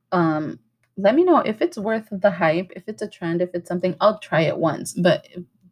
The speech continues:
that shit costs, like, ten dollars for a cup of coffee and it's not fucking bussin',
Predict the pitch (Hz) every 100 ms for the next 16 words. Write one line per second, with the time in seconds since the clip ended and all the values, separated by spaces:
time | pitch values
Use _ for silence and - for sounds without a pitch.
0 | _ - 214 226 - 226 - 196 185 -
1 | 165 147 - _ _ _ 214 202 180 156
2 | 165 180 196 - 175 143 - 170 175 -
3 | 156 156 - 190 180 147 151 - 156 156
4 | - _ _ _ _ _ 196 190 175 170
5 | 170 170 - 220 233